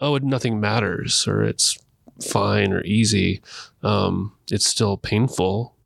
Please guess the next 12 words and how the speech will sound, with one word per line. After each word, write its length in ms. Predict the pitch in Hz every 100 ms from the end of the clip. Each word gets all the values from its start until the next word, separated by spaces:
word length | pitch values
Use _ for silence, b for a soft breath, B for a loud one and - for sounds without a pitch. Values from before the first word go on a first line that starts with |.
| -
And 240 | 113 110
so 180 | - 120
I 100 | 107
think 200 | 117 113
for 160 | - 104
me, 240 | 113 123
it's 180 | 117 -
been, 400 | - 101 101 101 B B B B B B B B B -
um, 500 | 104 95 92 98 104 _ _ _ _ _ _ _ _ - - _ - - _
yeah, 320 | - 127 135 127
I 80 |
mean, 460 | 110 110 107 104